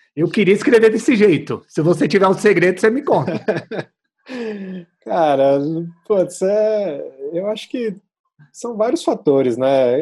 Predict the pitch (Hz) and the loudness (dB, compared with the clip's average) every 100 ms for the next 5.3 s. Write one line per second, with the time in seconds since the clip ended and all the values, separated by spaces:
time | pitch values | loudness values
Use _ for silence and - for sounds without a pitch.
0 | 165 180 226 285 277 240 202 175 131 - | -2 -6 -6 -4 -4 -4 0 2 2 2
1 | 156 143 147 160 185 220 180 147 131 131 | 0 2 -2 -6 -8 -4 -2 0 -2 -6
2 | 135 131 139 131 _ 127 _ 143 156 165 | -10 -12 -12 -14 _ -20 _ -8 -4 -4
3 | 160 202 208 208 170 156 151 151 180 147 | -2 -6 0 0 2 0 2 2 2 -2
4 | 120 131 147 135 123 123 - 110 135 151 | -2 0 2 0 -2 -6 -6 -2 -2 -2
5 | 127 135 120 | -4 -4 -4